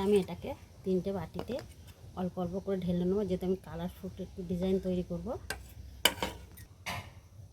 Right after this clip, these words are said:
বন্ধুরা, এখানে আমি তিনটে বাটিতেই নিয়ে নিচ্ছি। এবার তিন, তিনটে কালারও নিয়ে নিচ্ছি। এটা হচ্ছে রেড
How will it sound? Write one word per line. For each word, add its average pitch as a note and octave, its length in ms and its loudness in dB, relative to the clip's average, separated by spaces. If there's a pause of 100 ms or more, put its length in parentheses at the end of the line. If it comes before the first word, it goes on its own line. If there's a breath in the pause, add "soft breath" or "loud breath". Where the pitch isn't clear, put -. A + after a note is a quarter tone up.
(1400 loud breath)
বন্ধুরা, A3+ 320 2
এখানে G#3 260 2
আমি G#3 120 6 (680)
তিনটে G3+ 280 6
বাটিতেই G#3 340 0
নিয়ে G3+ 140 10
নিচ্ছি। G3 180 4
এবার G3+ 180 -4
তিন, G3 120 2 (480 loud breath)
তিনটে G3 200 4 (100)
কালারও F#3 360 2
নিয়ে F#3+ 140 8
নিচ্ছি। F#3 220 0 (260)
এটা F3+ 160 -2
হচ্ছে - 240 -6
রেড F3+ 180 0